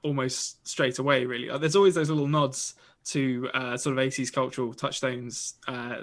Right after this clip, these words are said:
s-, sort of dotted throughout it. But yeah, that first episode, I remember, um, watching that and reading back through my theories,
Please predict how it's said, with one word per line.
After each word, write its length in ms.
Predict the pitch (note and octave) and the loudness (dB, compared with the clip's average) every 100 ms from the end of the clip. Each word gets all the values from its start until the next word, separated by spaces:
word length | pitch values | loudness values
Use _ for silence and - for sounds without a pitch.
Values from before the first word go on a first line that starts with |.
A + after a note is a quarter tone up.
| - | -12
s-, 240 | - - | -16 -14
sort 200 | - - | -10 -8
of 80 | B2+ | -2
dotted 380 | D3 C3+ - B2 | 0 0 -2 -6
throughout 420 | C#3 C3+ C3+ - | 2 2 2 -2
it. 180 | B2 - - - - _ | -10 -10 -16 -20 -20 _
But 160 | D3 B2+ | 0 2
yeah, 160 | C3+ B2 | 2 2
that 200 | C#3+ D3 | 2 4
first 260 | E3+ D#3+ | 2 4
episode, 600 | D#3 D3+ - B2+ A#2 A#2+ - - C#3+ C3+ - | 2 2 0 0 0 -6 -14 -12 -12 -12 -4
I 80 | C#3 | -2
remember, 640 | C#3 D3 C#3 C3+ C3 A2+ - - | 2 2 4 2 2 -2 -8 -8
um, 500 | C3 B2 A#2+ A#2+ C3+ _ _ - | -6 -6 -8 -12 -14 _ _ -4
watching 300 | C#3 C#3+ C3 | -2 -2 -2
that 200 | A#2+ A#2 | 0 -2
and 100 | B2+ | -2
reading 200 | C3 B2 | -2 -2
back 160 | B2 | -4
through 160 | - C3 | -4 -2
my 100 | B2 | -2
theories, 640 | C#3+ B2+ B2 C3 - - | -2 0 0 -4 -6 -10